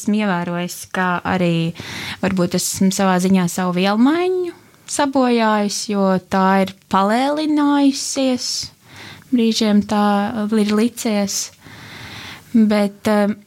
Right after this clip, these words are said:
man par laimi ir jāsaka paldies Dievam. <laughs> Man nav bijušas, es neesmu saskārusies ar, eh, anoreksiju vai bulimiju, lai gan arī ir bijušas reizes, kad es esmu vēlējusies, kas liekas ārprāts,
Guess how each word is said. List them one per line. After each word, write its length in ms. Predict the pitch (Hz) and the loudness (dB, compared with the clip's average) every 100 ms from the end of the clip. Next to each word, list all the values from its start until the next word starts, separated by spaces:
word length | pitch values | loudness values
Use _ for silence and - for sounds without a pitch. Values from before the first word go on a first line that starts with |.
| - | 2
man 280 | 247 240 262 | 4 6 4
par 160 | 254 | 2
laimi 600 | 202 202 202 220 240 233 202 202 | -2 0 0 0 2 0 0 -4
ir 80 | |
jāsaka 480 | 208 202 208 196 190 | 0 0 0 -4 -10
paldies 540 | - 202 214 208 185 - | -2 0 2 0 -2 -4
Dievam. 420 | 202 247 349 392 359 311 | 0 0 2 2 2 2
<laughs> 140 | - | 4
Man 180 | 262 262 | 4 4
nav 220 | 247 240 262 220 | 2 0 -2 -2
bijušas, 540 | 233 233 226 - 202 214 | -2 -2 -4 -8 -8 -8
es 100 | - | -2
neesmu 380 | 214 226 - 233 | 0 0 -2 -8
saskārusies 720 | - 208 202 - 190 190 - 190 | -4 -2 -2 -2 -4 -4 -2 -2
ar, 100 | 190 | 0
eh, 380 | 190 190 185 - | 0 0 -2 0
anoreksiju 1040 | 196 214 196 190 190 - - 190 185 185 | 2 4 2 -2 -6 -12 -6 -4 -2 -2
vai 460 | 185 185 185 190 185 | 0 2 2 2 2
bulimiju, 800 | 208 220 240 220 208 208 202 202 - - - - 196 | 2 2 2 4 4 4 2 0 -2 -12 -10 -6 0
lai 160 | 208 | 0
gan 240 | 202 202 196 | 0 0 0
arī 160 | 196 202 | 0 -2
ir 240 | 233 240 | 0 0
bijušas 540 | 208 202 190 185 - 190 | 2 2 2 0 -4 -2
reizes, 400 | 180 185 196 - | 2 2 0 -2
kad 160 | 196 180 | -2 0
es 160 | 185 190 | 0 -2
esmu 220 | 196 190 | 2 2
vēlējusies, 1040 | 185 202 214 226 180 170 175 - 165 170 - | 4 2 2 0 -2 -4 -8 -8 -8 -8 -10
kas 160 | - | -10
liekas 320 | 196 180 180 - | -2 -2 -2 0
ārprāts, 640 | 196 196 190 - - - | 0 0 -2 -6 -6 -6